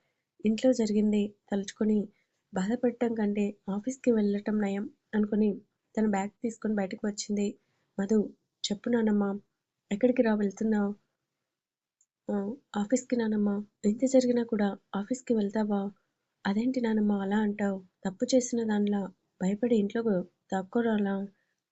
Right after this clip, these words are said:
నా ఉద్దేశం అది కాదురా. ఇప్పటికే బయట వాళ్ళు నీ గురించి నానా రకాలుగా మాట్లాడతారు. వాళ్ళ మాటలు విని మళ్ళీ నువ్వు బాధపడతావు. అందుకే ఆఫీస్కి వద్దు అనేది. ఈ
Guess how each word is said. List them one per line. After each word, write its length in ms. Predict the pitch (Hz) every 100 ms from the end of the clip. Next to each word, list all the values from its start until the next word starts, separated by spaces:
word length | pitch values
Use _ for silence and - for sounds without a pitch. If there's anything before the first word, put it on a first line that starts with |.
| _ -
నా 80 | 208
ఉద్దేశం 420 | 185 220 233 226
అది 140 | 196 208
కాదురా. 380 | 226 214 202 196 - _ _ _
ఇప్పటికే 380 | 202 220 226 -
బయట 260 | 233 208 202
వాళ్ళు 300 | 214 208 202 196 - _ _ -
నీ 100 | 220
గురించి 440 | 208 202 226 220 208 294 _ _
నానా 260 | 185 202 247
రకాలుగా 440 | 233 220 220 214
మాట్లాడతారు. 680 | 208 190 202 202 208 196 190 - _ _ _ _ -
వాళ్ళ 180 | 202 214
మాటలు 360 | 190 190 240
విని 260 | 226 208 202 196 _ _ _
మళ్ళీ 240 | 196 196 247
నువ్వు 180 | 233 196
బాధపడతావు. 600 | 190 202 208 202 202 190 - _ _ _ -
అందుకే 420 | 190 220 226 208 - _
ఆఫీస్కి 420 | 190 208 233 - 220
వద్దు 300 | 190 185 226
అనేది. 400 | 208 196 196 196 - _ _ _ _ _ _ _ _ _ _ _ _ _ _
ఈ 100 | 226